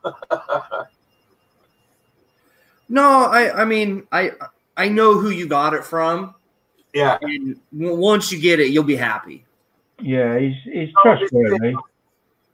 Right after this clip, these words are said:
Speaker 1: I've seen the pictures that he's put up of the one that he's been painting at the moment. And, uh, I've cl-, clicked onto the pictures and had a really good look, and the amount of detail and stuff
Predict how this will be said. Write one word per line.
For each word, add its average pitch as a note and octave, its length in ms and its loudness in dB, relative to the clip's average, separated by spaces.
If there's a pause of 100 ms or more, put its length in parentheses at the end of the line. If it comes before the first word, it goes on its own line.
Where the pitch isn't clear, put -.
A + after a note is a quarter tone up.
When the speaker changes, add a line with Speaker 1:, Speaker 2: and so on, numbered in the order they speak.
(120)
Speaker 1:
I've F3+ 220 0
seen G3+ 340 -4
the F3 120 -6
pictures D#3 480 -6
that C#3 180 -8
he's C#3 300 -8
put C3+ 240 -4
up C3+ 180 -2 (140)
of A#2+ 300 -8
the A#2+ 100 -8
one C3 260 2
that A#2 140 -10
he's C#3 300 -6
been B2 360 -10
painting C3+ 480 -4
at A2 100 -10
the A#2 80 -12
moment. B2+ 440 2 (1700)
And, A#2 420 -2
uh, A#2 400 -2
I've - 260 -2 (220)
cl-, C#3 220 -6 (180)
clicked D3+ 280 -8
onto C3+ 260 0
the A2+ 60 -8
pictures A#2 460 -6
and G#2 100 -10
had A2+ 120 -4
a A2 60 -4
really A#2 360 -6
good G#2 200 -6
look, A#2+ 320 -8
and A2 100 -16
the A2 60 -12
amount C3 400 0
of A2 100 -12 (140)
detail A2 600 -2
and F2+ 120 -16
stuff F#2 240 -12